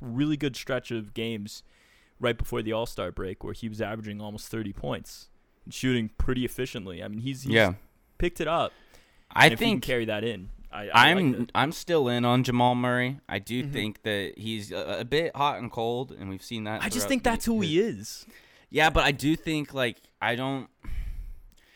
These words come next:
Speaker 2: I think he's a legit player, though. Like, hot and cold, yeah, but, like, that kinda implies, like, some nights he's not there. And if he's gonna have that contract, he's gonna need to,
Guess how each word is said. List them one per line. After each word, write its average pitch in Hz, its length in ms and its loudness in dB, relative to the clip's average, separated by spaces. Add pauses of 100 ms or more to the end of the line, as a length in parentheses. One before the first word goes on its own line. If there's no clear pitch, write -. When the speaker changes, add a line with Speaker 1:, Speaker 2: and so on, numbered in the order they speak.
(1300)
Speaker 2:
I 139 120 -4
think 196 300 -4
he's - 300 -6 (100)
a 135 80 -2
legit 107 680 -2 (160)
player, 110 580 -2
though. 76 280 -8
Like, 90 340 -6
hot 139 260 0
and 143 140 -8
cold, 131 540 -4
yeah, 104 340 -6
but, 104 240 -8
like, 107 300 -4 (240)
that 139 180 0
kinda 143 200 -2
implies, 117 440 -2
like, 107 100 -8
some 117 140 -6
nights 113 220 -4
he's 101 180 -10
not 101 460 -6
there. 107 380 -2 (260)
And 117 80 -2
if 127 80 -6
he's 160 180 -6
gonna 170 180 -4
have 120 420 -2
that 117 260 -2
contract, 120 800 -4 (540)
he's 131 180 -10
gonna 170 220 -4
need 151 240 -6
to, 123 100 -8